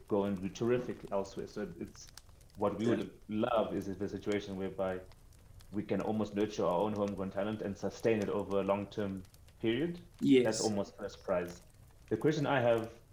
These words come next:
Speaker 1: for you, I guess, is, like, how can people like myself contribute towards that?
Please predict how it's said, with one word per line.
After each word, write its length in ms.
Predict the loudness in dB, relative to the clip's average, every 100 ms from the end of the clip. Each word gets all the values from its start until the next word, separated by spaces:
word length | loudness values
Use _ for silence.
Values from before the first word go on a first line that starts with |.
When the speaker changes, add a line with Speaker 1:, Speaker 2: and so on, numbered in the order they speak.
| -12
Speaker 1:
for 100 | -4
you, 240 | -2 0 2
I 60 |
guess, 260 | 2 0 -2
is, 80 | -2
like, 200 | -2 -2
how 300 | -4 2 2
can 440 | 2 -2 0 -4 -8 -18 -20 -18 -8
people 180 | -4 -2
like 160 | -2
myself 560 | -2 -4 2 4 4 -2 -16 -20 -20 -20 -20 -20 -20 -20 -6
contribute 500 | -4 -2 0 0 -2
towards 380 | -2 -2 -2 -2
that? 300 | -4 -4 -10